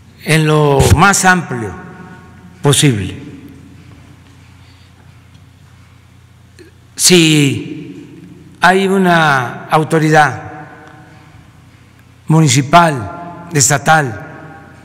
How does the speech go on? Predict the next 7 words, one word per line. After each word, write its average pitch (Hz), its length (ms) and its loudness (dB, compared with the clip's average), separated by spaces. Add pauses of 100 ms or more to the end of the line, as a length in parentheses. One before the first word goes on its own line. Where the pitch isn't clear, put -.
(1300)
que 147 340 6
de 147 100 2
acuerdo 165 720 2
a 123 160 2
las 131 380 -2
características 139 1120 -2
propias 151 800 -4